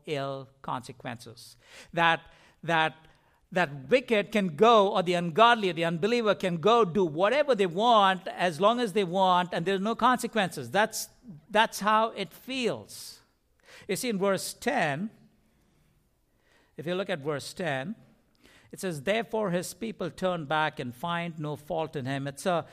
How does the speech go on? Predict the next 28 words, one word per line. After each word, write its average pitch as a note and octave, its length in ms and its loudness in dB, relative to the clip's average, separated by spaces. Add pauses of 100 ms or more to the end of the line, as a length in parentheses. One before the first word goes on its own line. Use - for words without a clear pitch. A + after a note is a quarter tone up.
(180)
it's F3 200 -6
a F#3+ 40 -8
slightly B3 500 -4
difficult F3+ 760 -4
verse E3+ 460 0
to D3 120 -6
translate, C3+ 880 -8 (420)
but C#3 760 -4
there's D#3+ 280 -4
no F3 120 -4
translation F3 680 -4
that C3+ 180 -6
says E3 380 -4
this, C3 340 -10
"Oh, F#3+ 460 -2 (240)
that D#3+ 280 -2
even F#3 440 -6
God's G3+ 480 -4
people F#3 420 -8
turn F#3+ 340 -8
to F#3+ 100 -12
them C3+ 420 -6
and D3+ 180 -8
eagerly G3+ 480 -6
believe C3+ 580 -8
whatever C3+ 480 -8
they B2+ 120 -8
say." A2 640 -10